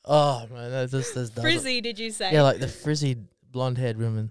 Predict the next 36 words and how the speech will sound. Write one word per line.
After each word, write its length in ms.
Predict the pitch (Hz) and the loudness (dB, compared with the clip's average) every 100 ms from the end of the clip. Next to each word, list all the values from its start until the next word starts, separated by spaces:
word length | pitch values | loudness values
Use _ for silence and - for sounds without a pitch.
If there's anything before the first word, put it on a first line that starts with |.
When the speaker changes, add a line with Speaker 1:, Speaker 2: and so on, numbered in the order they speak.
| _ | _
Speaker 1:
like 200 | - 117 | -12 -12
a 40 | 110 | -12
f-, 140 | - - | -16 -4
like 180 | 120 | -4
they 100 | - | -2
got, 140 | 127 - | -6 -4
like, 200 | 120 117 | -4 -6
the 100 | 117 | -8
frizzy 340 | - 127 123 | -4 -4 -2
hair. 320 | 117 127 160 156 - | -2 -2 -2 -6 -8
Speaker 2:
What 80 | 120 | -6
Speaker 1:
Like, 80 | |
Speaker 2:
do 40 | 381 | -4
you 40 | |
mean 160 | 440 440 | -6 -6
by 100 | 440 | -6
frizzy 360 | - - 339 339 | -6 -10 -8 -6
Speaker 1:
yeah, 120 | 330 | -2
Speaker 2:
hair? 160 | 302 180 | 0 2
Speaker 1:
like 220 | 175 160 | 4 2
frizzy 400 | - 214 214 196 | 0 -2 0 0
fucking 400 | 180 - 165 175 160 | -2 -6 -6 -4 2
blonde 300 | 160 160 156 | 2 2 0
hair. 300 | 147 143 107 - | -6 -10 -10 0
Speaker 2:
<laughs> 340 | 453 - 415 - | 0 0 -8 0
Like 360 | 370 359 - - | 2 2 -2 2
curly 360 | 285 320 453 508 - - | 4 6 2 2 0 0
or, 160 | 311 | 0
like 60 | 294 | 4
Speaker 1:
Kinda 260 | 240 269 247 | 6 6 8
like 300 | 180 135 - | 6 4 0
curly, 320 | 139 156 185 | 0 2 2
but, 100 | 175 | 2
like, 220 | 156 135 _ - | 2 0 _ -10
frizzy 460 | 165 170 156 156 139 | -6 -4 -4 -2 -2
and, 320 | 135 131 | -4 -8